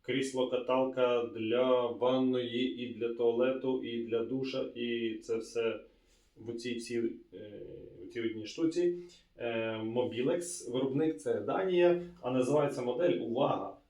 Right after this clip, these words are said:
Commode and Shower Chair with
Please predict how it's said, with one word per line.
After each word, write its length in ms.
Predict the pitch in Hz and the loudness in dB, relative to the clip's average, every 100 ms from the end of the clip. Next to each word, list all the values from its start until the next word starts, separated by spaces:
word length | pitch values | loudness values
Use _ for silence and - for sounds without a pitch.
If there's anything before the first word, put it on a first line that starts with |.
| _ _ _ _ | _ _ _ _
Commode 680 | - 131 127 127 - - - | 4 6 6 4 4 0 -4
and 200 | 127 120 | -4 -4
Shower 540 | 117 151 139 127 113 | -2 0 2 4 4
Chair 480 | 113 - 180 - - | 2 0 2 2 2
with 340 | - - - | 2 2 0